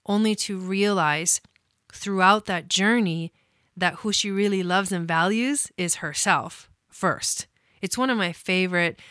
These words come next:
mythological stories, Psyche. I think that humanity has been mesmerized by Venus because she is, in a sense,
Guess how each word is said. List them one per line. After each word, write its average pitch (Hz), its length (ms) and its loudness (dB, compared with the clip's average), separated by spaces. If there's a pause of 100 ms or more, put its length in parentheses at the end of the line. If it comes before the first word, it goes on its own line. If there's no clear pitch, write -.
(140)
mythological 170 720 -4
stories, 151 640 -4 (100)
Psyche. 156 600 -6 (1200)
I 269 120 0
think 392 280 -4
that - 280 -4
humanity 208 760 2 (440)
has 196 320 0
been 180 440 0 (280)
mesmerized 202 920 0
by 214 160 -2
Venus 220 420 0
because 185 520 -4 (400)
she - 560 -2 (340)
is, 254 300 -2
in 214 180 -4
a 190 60 -2
sense, 196 560 0